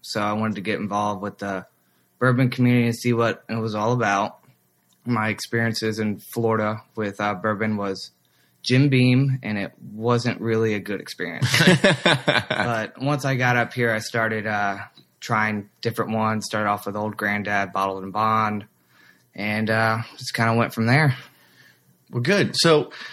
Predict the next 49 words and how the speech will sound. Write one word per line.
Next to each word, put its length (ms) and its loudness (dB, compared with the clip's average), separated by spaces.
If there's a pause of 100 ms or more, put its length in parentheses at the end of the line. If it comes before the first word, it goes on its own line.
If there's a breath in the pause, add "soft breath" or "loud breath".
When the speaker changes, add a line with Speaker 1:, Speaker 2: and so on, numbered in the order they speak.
(140 loud breath)
Speaker 2:
um, 500 4 (120)
let's 280 0
talk 300 2
about 440 4
your 100 4
business 640 0
or 140 0
your 160 4
few 160 4
different 240 0
businesses, 440 2
whatever 280 4
it 80 4
is. 100 2
We'll 80 -2
talk 160 4
about 160 2
the 80 -2
main 400 0
one 200 0
really 220 0
while 200 2
we're 80 0
here 160 2
today 460 2
and 200 -2
all 140 4
the 60 2
different 260 -2
things 160 0
you 80 0
do 80 0
with 160 -2
bourbon. 320 2
So 160 2
I 80 4
guess 220 2
kinda 240 2
tell 220 4
everybody, 600 2
uh, 200 -2
you 60 -2
know, 100 4
why 180 4
you're 120 4
on 60 2
the 60 -2
show 180 -2
today. 240 -2